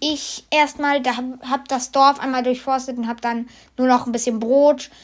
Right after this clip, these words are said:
gefunden und Kartoffeln und Äpfel, ein bisschen was zu essen und hab dann eine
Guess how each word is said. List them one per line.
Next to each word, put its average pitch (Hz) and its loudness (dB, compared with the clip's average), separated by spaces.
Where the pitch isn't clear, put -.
gefunden 262 -4
und 240 -4
Kartoffeln 233 -4
und - -6
Äpfel, 330 0
ein 254 -4
bisschen 240 -4
was 226 -8
zu - -8
essen 285 -2
und 254 -4
hab 247 -8
dann 285 4
eine 269 2